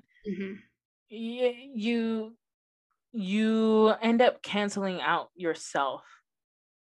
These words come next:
Speaker 2: by trying to defend someone who doesn't need you to defend them, you
Speaker 1: Yeah.
Speaker 2: know? Um, oftentimes just be quiet. You don't gotta say anything.
Speaker 1: Just
Speaker 2: That's right.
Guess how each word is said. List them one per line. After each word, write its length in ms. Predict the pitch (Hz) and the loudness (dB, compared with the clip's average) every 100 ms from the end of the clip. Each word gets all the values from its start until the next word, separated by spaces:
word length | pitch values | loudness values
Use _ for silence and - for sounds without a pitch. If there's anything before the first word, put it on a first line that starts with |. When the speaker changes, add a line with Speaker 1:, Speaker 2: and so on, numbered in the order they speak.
| _ | _
Speaker 2:
by 100 | 175 | -2
trying 360 | 170 - 170 170 | -2 -2 -4 -4
to 120 | - | -8
defend 420 | 160 151 147 147 | -8 -4 -4 -4
someone 340 | 147 143 131 131 | -6 -6 -8 -10
who 160 | 165 | -10
doesn't 500 | 156 - 151 147 143 | -8 -2 -2 -2 -6
need 220 | 139 143 139 | -12 -14 -12
you 100 | 139 | -12
to 140 | - - | -14 -12
defend 340 | 143 87 - | -10 -10 -12
them, 160 | - - _ _ _ _ - | -16 -18 _ _ _ _ -14
you 120 | 175 | -8
Speaker 1:
Yeah. 260 | 180 151 190 - _ _ - - _ | -6 -6 -10 -20 _ _ -20 -20 _
Speaker 2:
know? 80 | 180 | -8
Um, 460 | 170 156 151 196 _ _ _ _ _ _ _ _ _ _ _ _ _ - | -6 -8 -12 -20 _ _ _ _ _ _ _ _ _ _ _ _ _ -12
oftentimes 480 | - 320 311 330 - | -8 -6 -4 -6 -2
just 340 | 339 311 - - | -2 -2 -6 -8
be 160 | 240 | -8
quiet. 760 | 233 - 208 240 302 202 165 - | -6 -10 -8 -6 -4 -6 -8 -14
You 160 | 196 | -8
don't 160 | 220 262 | -6 -6
gotta 280 | 247 240 190 | -6 -8 -10
say 180 | - 190 | -14 -16
anything. 600 | 202 202 175 147 147 147 | -12 -12 -14 -14 -14 -6
Speaker 1:
Just 300 | 277 285 269 - | -4 -4 -10 -12
Speaker 2:
That's 240 | 254 - | -14 -10
right. 340 | 196 190 180 | -8 -6 -8